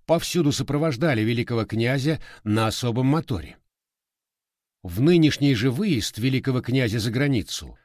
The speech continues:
командированный для ведения охраны старший агент Бинт получил распоряжение при поездках великого князя на автомобиле не сопровождать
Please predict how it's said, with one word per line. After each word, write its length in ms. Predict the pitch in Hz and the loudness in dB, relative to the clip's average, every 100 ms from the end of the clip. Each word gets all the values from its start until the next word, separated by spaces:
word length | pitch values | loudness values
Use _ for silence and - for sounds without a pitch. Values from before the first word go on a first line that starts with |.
| _ _ | _ _
командированный 920 | - 117 120 120 120 120 165 170 165 165 | -6 -2 0 2 2 2 2 2 2 2
для 220 | 123 123 | 2 0
ведения 540 | 117 113 139 135 123 | 0 0 2 2 2
охраны 580 | 113 - 131 143 131 120 | 0 -2 -2 0 0 -2
старший 560 | - - 139 135 - 123 | -4 -6 -4 -4 -4 -4
агент 420 | 113 117 123 101 | -2 -2 -2 -4
Бинт 400 | 92 190 131 - - _ _ _ | -2 0 -2 -6 -20 _ _ _
получил 460 | - 104 117 - 165 | -8 -4 -2 -2 0
распоряжение 920 | 160 - 175 196 156 185 117 95 87 | 0 -2 0 0 0 2 2 0 -4
при 140 | 85 113 | -2 -2
поездках 640 | 120 120 147 - 131 104 | 0 0 0 -2 -6 -2
великого 420 | 117 127 135 113 | 0 -2 -2 -4
князя 420 | - 110 131 101 | -4 -2 0 0
на 140 | 110 110 | 0 0
автомобиле 720 | - 107 104 95 185 139 92 - - - - | -2 -2 -2 0 0 0 -4 -10 -20 -20 -8
не 180 | 101 127 | -2 -2
сопровождать 840 | 143 139 175 190 131 131 113 - | -2 -2 0 0 2 2 2 -2